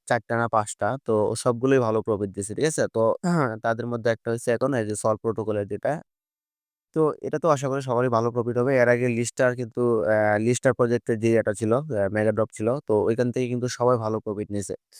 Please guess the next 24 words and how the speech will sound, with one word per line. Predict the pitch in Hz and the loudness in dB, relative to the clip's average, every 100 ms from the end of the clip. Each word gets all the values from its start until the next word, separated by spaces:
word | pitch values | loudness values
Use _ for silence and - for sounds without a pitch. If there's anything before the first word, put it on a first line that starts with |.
| - - _ | -20 -20 _
তো | - | 0
এখানেও | 131 139 143 143 | 2 2 2 2
আপনারা | 143 139 139 | 2 2 0
ভালো | 123 120 | 0 -2
প্রফিট | 123 127 120 113 | -2 -4 -4 -4
পাবেন। | 107 131 160 | -4 -4 -4
এখন | 113 107 110 95 - _ - 120 | -4 -2 -4 -6 -14 _ -2 -2
আপনারা | 117 113 | 0 -2
কিভাবে | - 113 123 117 | -2 0 2 4
জয়েন | 113 113 | 2 2
হবেন, | 113 139 165 | 0 -2 0
তো | 104 101 | 0 2
জয়েনিং | 107 110 110 | 2 2 0
প্রসেসটা | 113 - 120 113 | -4 -6 -4 -4
আমি | 104 | -2
বলে | 107 | -2
দিচ্ছি। | 101 101 139 147 _ _ _ _ 160 | -4 -6 -8 -8 _ _ _ _ 0
তো | |
আপনারা | 156 165 | 2 2
কি | 170 156 | 2 2
করবেন, | 165 139 151 | 2 2 2
at | 120 113 - | 2 2 2
first | 120 160 - | 0 0 -6
আপনাদের | 127 110 107 | -2 2 2